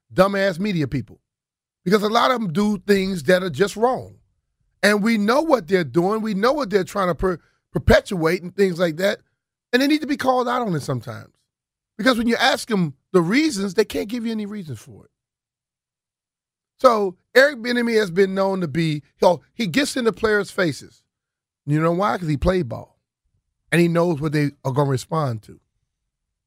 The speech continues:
Well, he, he, he's mad. He's mean. Bill, Bill Belichick mean.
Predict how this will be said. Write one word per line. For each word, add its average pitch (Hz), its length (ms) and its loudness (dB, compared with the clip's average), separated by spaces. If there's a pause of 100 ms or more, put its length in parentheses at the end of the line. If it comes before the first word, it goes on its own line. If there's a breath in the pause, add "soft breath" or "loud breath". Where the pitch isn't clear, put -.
(200)
Well, 320 300 6
he, 247 140 -2
he, 254 240 2
he's 214 180 0
mad. 208 320 2
He's 196 140 -2
mean. 214 520 0 (1600)
Bill, 165 200 2
Bill 175 200 0
Belichick 151 400 -2
mean. 175 320 -4